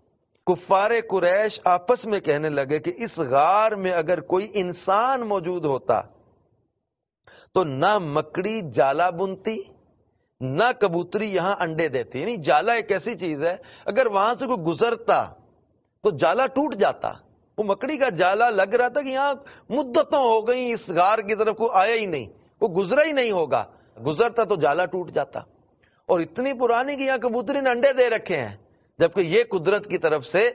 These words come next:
حفاظت کا ایک سامان تھا کہ جالا بن دیا مکڑی نے اور کبوتری نے انڈے دے دیے۔ تو کفار کی آہٹ پا کر حضرت سیدنا صدیق اکبر رضی اللہ تعالیٰ عنہ کچھ گھبرائے اور عرض کیا کہ یا رسول اللہ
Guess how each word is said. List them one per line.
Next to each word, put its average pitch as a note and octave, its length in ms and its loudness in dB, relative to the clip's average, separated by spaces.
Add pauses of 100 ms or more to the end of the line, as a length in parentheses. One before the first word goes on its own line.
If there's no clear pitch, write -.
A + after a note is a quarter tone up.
(240)
حفاظت G#3 520 2
کا G#3 80 4
ایک F#3 180 -2 (100)
سامان F3 460 2
تھا F3 320 2 (280)
کہ E3+ 100 2
جالا D#3+ 380 2
بن E3 240 -4
دیا E3+ 160 0
مکڑی D#3+ 360 -2
نے G#3+ 200 -2 (180)
اور F#3 140 2
کبوتری F#3 440 0
نے E3 100 0
انڈے D3+ 300 0
دے A#2+ 180 -6
دیے۔ - 460 -14 (1300)
تو A#2+ 60 -4
کفار F#3+ 540 2
کی A3 220 -6
آہٹ G#3 520 2
پا E3 180 4
کر A#2 200 -2 (440)
حضرت F3+ 260 0
سیدنا F3+ 200 0
صدیق E3 400 -4
اکبر E3 300 2
رضی D3+ 220 0
اللہ D#3+ 320 2
تعالیٰ D3+ 220 2
عنہ E3 140 -2
کچھ F3+ 240 -4
گھبرائے C3+ 440 2 (640)
اور G3 200 4
عرض C4 280 2
کیا A3+ 280 2
کہ A#3 100 0
یا G3+ 240 2
رسول G3 260 0
اللہ F#3+ 280 4